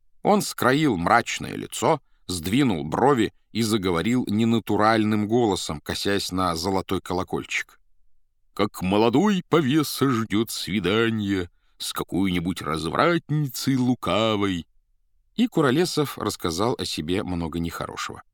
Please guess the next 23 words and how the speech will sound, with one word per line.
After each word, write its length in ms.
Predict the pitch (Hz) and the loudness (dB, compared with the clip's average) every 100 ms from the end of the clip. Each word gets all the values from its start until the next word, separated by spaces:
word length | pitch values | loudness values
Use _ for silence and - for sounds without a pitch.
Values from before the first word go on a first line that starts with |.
| _ _ _ _ | _ _ _ _
Никанор 380 | - 113 123 127 | -4 0 2 4
Иванович 380 | 123 123 117 - | 6 4 2 -2
слышал, 340 | 135 139 104 | -4 -2 -4
как 160 | 87 95 - | -2 -4 -2
Куролесов 600 | 95 98 113 - 101 - | 0 2 0 -2 -6 -4
признавался 640 | 90 87 92 98 92 90 | -4 -2 0 0 -2 -6
в 60 | - | -4
том, 220 | 107 101 | -4 -4
что 340 | - 90 85 | -6 -4 -4
какая-то 460 | 78 80 98 92 90 | -6 -2 -2 -2 -4
несчастная 720 | 90 80 - 98 - 95 87 | -4 -4 -4 -4 -6 -8 -8
вдова, 540 | 82 82 82 98 82 - _ _ _ | -6 -6 -4 -6 -8 -14 _ _ _
воя, 640 | 90 95 120 120 87 58 - _ _ - | -2 2 2 2 0 -8 -18 _ _ -14
стояла 640 | - 123 117 131 127 113 | 0 4 6 6 4 2
перед 300 | 117 113 107 | 2 2 2
ним 180 | 117 110 | 2 2
на 80 | 107 | 0
коленях 560 | 104 101 113 110 92 | 0 2 2 0 -2
под 220 | - 92 | -4 -4
дождем, 520 | 92 92 80 92 107 98 | -2 -2 -2 0 0 2
но 120 | 107 | 0
не 160 | 117 | 0
тронула 720 | 107 95 101 110 113 110 90 | 0 0 2 2 2 0 -2